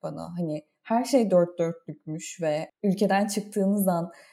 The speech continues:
bir anda böyle sadece güneş doğuyormuş gibi düşünmek, e, çok acımasız bir iyimserlik ve hiç gerçekçi değil. O yüzden de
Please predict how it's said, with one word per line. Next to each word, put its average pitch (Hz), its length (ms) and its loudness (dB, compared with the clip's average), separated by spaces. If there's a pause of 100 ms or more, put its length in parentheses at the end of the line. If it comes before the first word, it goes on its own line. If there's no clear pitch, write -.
(240)
bir 196 80 8
anda 185 260 8
böyle 185 240 8
sadece 226 440 6
güneş 190 440 4
doğuyormuş 156 560 2
gibi 143 380 -2
düşünmek, 180 580 -6 (680)
e, 170 40 -2 (320)
çok 190 160 -2
acımasız 175 520 0
bir - 80 -6
iyimserlik 160 640 -4
ve 170 40 -2
hiç 170 260 -10
gerçekçi 156 640 -8
değil. 190 420 -8
O 180 80 -4
yüzden 165 520 -6
de 175 280 -8